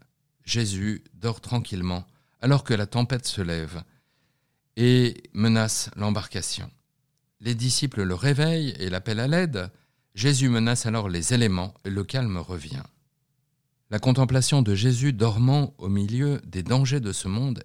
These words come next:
est très féconde lorsque l'on se sent soi-même agressé par des ennemis qui sont plus forts que nous. La peur des disciples les mène à la catastrophe. Le sommeil de Jésus, le Fils de Dieu, montre de manière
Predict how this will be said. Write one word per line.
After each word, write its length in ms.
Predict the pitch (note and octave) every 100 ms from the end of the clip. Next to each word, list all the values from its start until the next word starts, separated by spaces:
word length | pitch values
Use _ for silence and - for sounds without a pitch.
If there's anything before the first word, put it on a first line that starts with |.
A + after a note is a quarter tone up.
| -
est 180 | G#2 G#2
très 180 | - E3
féconde 600 | - G#2+ C3+ D#3+ B2 F2+ _ _ _ _ -
lorsque 260 | B2+ A#2 -
l'on 260 | A2+ A#2
se 180 | B2 -
sent 300 | G2 - A#2+ -
soi-même 640 | - - C#3 A#2 A#2+ C3 - -
agressé 580 | C3 A#2+ A2 G#2 -
par 160 | C3 G2+
des 240 | G2 F#2
ennemis 280 | G2+ G2+ A2
qui 120 | -
sont 180 | - F#2
plus 160 | E2 F2+
forts 240 | - F#2
que 100 | -
nous. 220 | D#2+ D#2+ - - _ _ _ _ _ _ _ _
La 80 | F#2
peur 260 | F2 C3 C3+
des 140 | A2+
disciples 580 | G#2+ G#2+ - A#2 - G2 -
les 180 | - F#2
mène 420 | F#2 A2 G#2+ F2+ - -
à 80 | F#2
la 140 | E2
catastrophe. 880 | - C3+ B2 - - - F#2 B2 - E2 - _ _ _ _
Le 140 | D#2+
sommeil 460 | E2 - C#3 D#3 D3+
de 100 | A2+
Jésus, 460 | F#2+ G2 E2 G2 A2+
le 120 | F#2
Fils 280 | - C3 G2+
de 100 | F2+
Dieu, 320 | - F#2+ G#2 _ _ _ -
montre 420 | A#2+ D3 - G#2+
de 100 | G#2
manière 360 | A2+ A#2+ G#2+